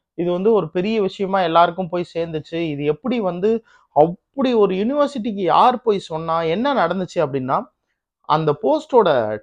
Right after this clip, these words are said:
டாபிக்கே படிச்சு பாருங்களேன். "I have built my life, அ, and career on lies and fraud."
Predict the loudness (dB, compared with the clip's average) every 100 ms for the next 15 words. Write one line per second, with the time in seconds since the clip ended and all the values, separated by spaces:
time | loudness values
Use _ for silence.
0 | 4 4 4 0 0 2 2 -2 -2 -2
1 | -2 -2 -4 -4 0 0 2 2 0 0
2 | -2 -2 -2 -2 0 2 2 2 -4 -16
3 | _ _ _ _ _ _ _ _ 4 6
4 | 6 4 2 0 0 2 2 4 4 2
5 | 2 4 4 -2 -2 2 4 4 0 -6
6 | -6 -4 -4 -10 -8 2 6 6 2